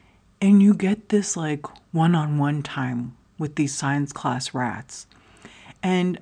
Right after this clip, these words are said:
I'm sure we were doing some kind of, like, harmless tests with the rats, you know. I don't remember. But we had science class rats. And I,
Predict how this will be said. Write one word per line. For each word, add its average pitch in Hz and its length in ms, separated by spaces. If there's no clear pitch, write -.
I'm 214 120
sure 254 200
we 277 140
were 247 160
doing 180 280
some 165 200
kind 151 200
of, 143 120
like, 139 160
harmless 135 720
tests - 420
with 135 160
the 131 100
rats, - 440
you 147 60
know. 135 280
I 160 80
don't 139 160
remember. - 440
But 170 100
we 180 120
had 170 260
science 135 280
class - 320
rats. - 380
And 160 540
I, 180 400